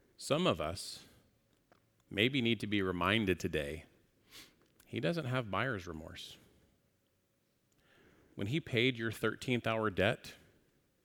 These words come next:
he knew what he was getting, and he knows what he's doing. So friend, if that's you, stop beating yourself up as though you had to do penance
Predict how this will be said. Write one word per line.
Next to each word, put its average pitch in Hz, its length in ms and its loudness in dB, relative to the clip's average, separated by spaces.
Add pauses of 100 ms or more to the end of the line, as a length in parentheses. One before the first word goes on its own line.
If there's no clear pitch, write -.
(1120)
he 117 160 -2
knew 147 160 2
what 110 120 0
he 104 100 -2
was 92 160 -4
getting, 98 280 0 (1600)
and 101 120 0
he 107 100 0
knows 92 240 0
what 85 100 -6
he's 80 140 -6
doing. 95 340 -4 (1900)
So 95 140 -4
friend, 123 260 2
if 107 100 2
that's 104 260 -2
you, 113 280 -2 (1500)
stop - 440 -2
beating 143 300 4
yourself 120 500 2
up - 260 0 (1400)
as 98 180 0
though 110 140 2
you 117 180 0
had 110 260 2
to 113 80 -2
do 92 180 -4
penance - 720 -4